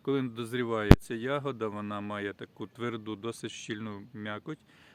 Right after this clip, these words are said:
Дуже яскравий мускат, нам дуже подобається. Пьострий. Ну да, я не, не погоджуюсь, ця ягода не риночна, але має яскравий малиновий колір, не тріщить, гарний мускат.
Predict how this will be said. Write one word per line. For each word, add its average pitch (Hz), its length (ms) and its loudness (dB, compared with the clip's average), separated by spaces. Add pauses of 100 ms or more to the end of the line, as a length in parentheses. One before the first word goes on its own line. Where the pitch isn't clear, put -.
(140)
Дуже 110 340 -2
яскравий 104 520 -4
мускат, - 500 -8
нам 104 220 -8
дуже 101 220 -6
подобається. 101 680 -10
Пьострий. 110 640 -2 (500)
Ну 190 140 -6
да, 110 200 0
я 107 120 2
не, 110 260 -6
не 107 360 -6
погоджуюсь, 120 600 -4
ця 107 140 -2
ягода 104 440 -4
не 117 160 -4
риночна, 139 520 -6
але 104 180 -8
має 101 300 -4
яскравий 104 580 -4
малиновий 107 500 -4
колір, 143 420 -2
не 117 140 -2
тріщить, 156 520 -6 (480)
гарний 107 440 -6
мускат. 104 500 -12